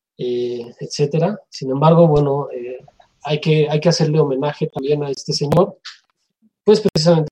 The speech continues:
porque, eh, mucha, mucha de la estética está basada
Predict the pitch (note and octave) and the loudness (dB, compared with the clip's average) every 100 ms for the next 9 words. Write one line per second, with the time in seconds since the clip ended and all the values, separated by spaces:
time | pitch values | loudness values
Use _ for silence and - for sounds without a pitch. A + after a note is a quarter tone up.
0 | - D3+ - - E3 G3 E3 - - - | -4 -4 -2 0 2 2 0 -6 -16 -18
1 | - - _ _ _ _ _ _ D3+ D3 | -20 -20 _ _ _ _ _ _ -4 -4
2 | D3 E3+ D#3 D3 C#3+ D3 D#3 C3 C3+ C3 | -2 0 0 0 -4 -2 -2 -2 -4 -6
3 | C#3 B2+ C3+ C3 C3 C3 C3+ F#3 | -8 -8 -4 -4 -4 -4 -2 -4